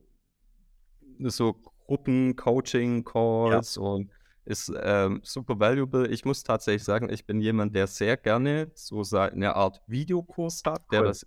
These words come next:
Speaker 1: in seinem Pace und auch ein bisschen, ich hab mir alles reingezogen, aber, ähm, es gab auf jeden Fall Sachen, die für mich mehr relevant waren als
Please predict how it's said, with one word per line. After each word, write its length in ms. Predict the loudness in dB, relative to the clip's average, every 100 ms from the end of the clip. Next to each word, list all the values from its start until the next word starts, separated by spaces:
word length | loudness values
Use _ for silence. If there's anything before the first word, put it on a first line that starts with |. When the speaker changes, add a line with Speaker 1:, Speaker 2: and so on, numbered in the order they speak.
| -18
Speaker 1:
in 60 |
seinem 420 | -4 0 0 -2 -4
Pace 520 | 0 2 0 -4 -12 _ _ _ _
und 180 | -2 2
auch 200 | 2 0
ein 160 | -6
bisschen, 500 | -4 -4 0 0 0 -4
ich 160 | -2
hab 140 | -2 2
mir 240 | 0 2
alles 360 | 2 0 -6 -14 _ _ _
reingezogen, 800 | 0 2 -2 -6 -6 -4 -4 -6 -6
aber, 640 | 2 2 4 4 4 2 0
ähm, 240 | 0 0 -2
es 120 | -2
gab 220 | 0 0
auf 180 | -2 -6
jeden 180 | -6 -4
Fall 160 | -2 -2
Sachen, 300 | -2 -4 -6
die 100 | -8
für 160 | -6 -4
mich 260 | -4 -6 -14 _ _ _ -8
mehr 380 | -2 2 2 2
relevant 640 | 2 4 4 2 0 0
waren 380 | 2 2 0 -2
als 540 | 0 0 -2 -6 -16